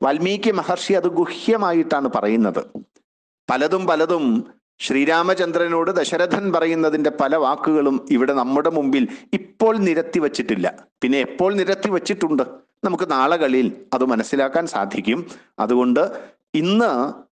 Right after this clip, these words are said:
നാളെ ഒക്കെ പറയുന്നത് വളരെ ശ്രദ്ധയോടുകൂടി കേൾക്കുക, ഒന്നും രണ്ടും തവണ കേൾക്കുക,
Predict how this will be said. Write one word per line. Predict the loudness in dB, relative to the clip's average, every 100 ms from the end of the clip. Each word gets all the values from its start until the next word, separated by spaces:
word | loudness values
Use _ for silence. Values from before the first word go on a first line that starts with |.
| _ _ -2
നാളെ | 2 2 2 2 0 0
ഒക്കെ | 0 0
പറയുന്നത് | 0 0 0 0 0
വളരെ | 0 0 2 0
ശ്രദ്ധയോടുകൂടി | -2 -2 -2 0 2 2 2 2 2 2 0 -6 _ _ _ _ _ -8 -2
കേൾക്കുക, | -2 0 0 0 0 -10 -2
ഒന്നും | 0 2 0 2
രണ്ടും | 0 0 0 0
തവണ | 0 0 0
കേൾക്കുക, | 0 0 0 2 0 -2 -12